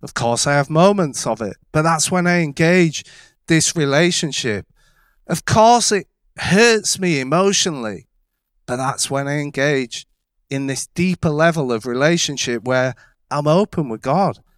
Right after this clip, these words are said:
I talk about those disappointments. I talk about that pain. I,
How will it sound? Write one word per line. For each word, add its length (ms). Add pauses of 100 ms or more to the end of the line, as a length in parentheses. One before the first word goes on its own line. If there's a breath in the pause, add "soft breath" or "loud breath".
(100)
I 80
talk 400
about 300
those 260
disappointments. 880 (260 soft breath)
I 60
talk 440
about 340 (320 soft breath)
that 300
pain. 520 (800)
I, 280